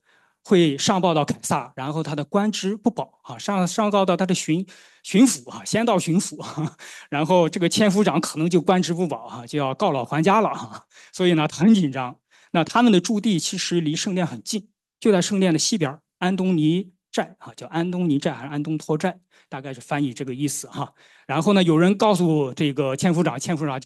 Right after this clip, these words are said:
赶紧冲上去，就派人冲上去把保罗怎么样，就抢出来了哈。然后这个拿出来，然后这个把他从这个犹太的这样的犹太人的这样一个暴力当中，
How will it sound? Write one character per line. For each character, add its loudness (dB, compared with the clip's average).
赶 4
紧 0
冲 0
上 4
去， -10
就 -4
派 0
人 2
冲 0
上 0
去 -8
把 -4
保 -4
罗 -6
怎 -10
么 -8
样， -8
就 -6
抢 -2
出 0
来 2
了 -12
哈。 -16
然 -8
后 -2
这 -4
个 -2
拿 -2
出 -2
来， -4
然 -10
后 -4
这 -4
个 -8
把 -14
他 -14
从 4
这 6
个 6
犹 4
太 0
的 4
这 2
样 4
的 4
犹 4
太 2
人 4
的 2
这 -4
样 0
一 -4
个 0
暴 6
力 6
当 2
中， 2